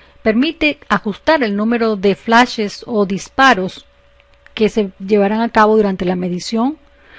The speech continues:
La opción cuatro permite definir la posición del filtro U V y si el instrumento está calibrado por U V o no.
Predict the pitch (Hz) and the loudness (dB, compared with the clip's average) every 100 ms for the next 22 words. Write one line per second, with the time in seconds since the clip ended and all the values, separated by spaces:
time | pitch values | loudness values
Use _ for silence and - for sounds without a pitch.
0 | - - - 233 226 - 339 339 311 285 | -20 -20 -4 0 0 -2 -8 -2 4 4
1 | 277 262 240 226 226 - 254 220 233 - | 4 -2 -2 -2 -2 2 2 4 0 0
2 | 214 240 302 277 240 - 190 - 214 220 | -2 0 0 -2 -4 -6 -8 -4 -2 0
3 | 214 208 - 226 220 220 208 233 233 202 | -2 -4 -2 -2 -2 -2 0 2 2 2
4 | 233 - _ _ _ _ _ _ 254 262 | 0 -8 _ _ _ _ _ _ 0 2
5 | 294 285 - 254 233 - 220 226 220 - | 2 0 -2 0 2 0 -2 -2 -4 -4
6 | 220 220 208 208 214 220 214 196 185 220 | 0 0 2 2 2 2 0 0 2 0
7 | 247 240 208 170 | 0 -2 -2 -2